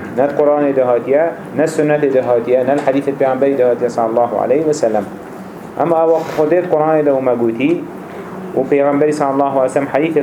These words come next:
خود وما قوتي: "إني أمرت أن أعبد الله." خود امر ما كري كم عبادتي بو كيف كين؟ بو خود بتنه بكين.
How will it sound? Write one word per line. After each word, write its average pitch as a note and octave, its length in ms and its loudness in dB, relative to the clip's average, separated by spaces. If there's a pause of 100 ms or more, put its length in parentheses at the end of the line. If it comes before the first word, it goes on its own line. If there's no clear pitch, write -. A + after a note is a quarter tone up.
خود C#3+ 120 2
وما B2+ 220 2
قوتي: C#3+ 400 0 (160)
"إني C#3 520 0
أمرت E3+ 640 0
أن B2+ 160 0
أعبد E3+ 460 0
الله." A#2 640 0 (880)
خود A#2+ 140 2
امر D#3 300 2
ما E3+ 200 2
كري E3 220 -2
كم D#3+ 240 0
عبادتي D#3 400 2
بو D#3 100 0
كيف D#3+ 260 0
كين؟ C#3 180 0 (440)
بو A#2 60 0
خود B2+ 220 0
بتنه E3 320 0
بكين. G2 280 -4